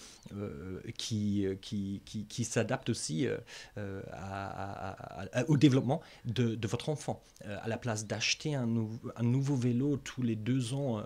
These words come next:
parce que votre enfant, euh, a grandi, aujourd'hui, il y a en fait les vélos, euh, qui sont,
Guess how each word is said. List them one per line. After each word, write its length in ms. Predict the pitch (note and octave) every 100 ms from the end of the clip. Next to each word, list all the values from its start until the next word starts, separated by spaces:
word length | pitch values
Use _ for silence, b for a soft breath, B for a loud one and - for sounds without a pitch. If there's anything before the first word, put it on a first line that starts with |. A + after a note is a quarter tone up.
| G#2
parce 160 | G2+ -
que 80 |
votre 440 | G#2 G#2+ G#2+ G#2 -
enfant, 500 | G2+ - C3 B2+ G#2+
euh, 200 | - G2
a 100 | -
grandi, 340 | G#2 G2+ A#2 F#3
aujourd'hui, 540 | A2+ F#2+ G#2+ F#2+ A2 E3 A2
il 80 | G2+
y 80 | A2
a 120 | B2+
en 80 | F#2+
fait 280 | B2+ A#2+
les 260 | G#2 F#2+ G2+
vélos, 420 | G2 G2 C#3 D3
euh, 60 | F#2
qui 120 | -
sont, 240 | G2 -